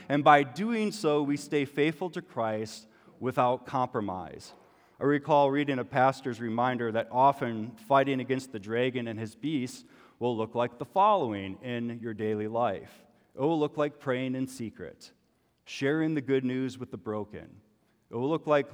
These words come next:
loving your spouse, being patient with your kids, serving the marginalized, working heartily at your job, cultivating a cheerful heart,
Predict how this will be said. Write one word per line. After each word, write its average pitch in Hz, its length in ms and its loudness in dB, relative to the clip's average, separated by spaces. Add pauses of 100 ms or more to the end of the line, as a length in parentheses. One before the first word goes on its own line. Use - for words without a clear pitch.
loving 143 360 4
your 143 100 -4
spouse, - 840 -4 (420)
being 143 220 2
patient 156 440 -2
with 139 160 -8
your 131 120 -4
kids, 113 680 -4 (300)
serving 160 500 2
the 143 60 0
marginalized, 120 840 0
working 151 380 -2
heartily 135 580 0
at 120 180 -4
your 117 140 -8
job, 113 500 -4
cultivating 147 680 -2
a 117 60 -4
cheerful 127 440 -6
heart, 104 380 -2